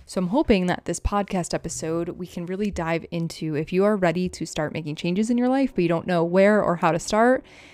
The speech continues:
this is the episode to listen to. So if you want to get started on your dreams, number one thing, which is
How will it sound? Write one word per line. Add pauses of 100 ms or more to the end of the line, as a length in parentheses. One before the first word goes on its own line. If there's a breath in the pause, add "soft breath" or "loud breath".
(180 loud breath)
this
is
the
episode
to
listen
to.
So (880)
if
you (380 loud breath)
want
to
get
started
on
your
dreams,
number
one
thing,
which
is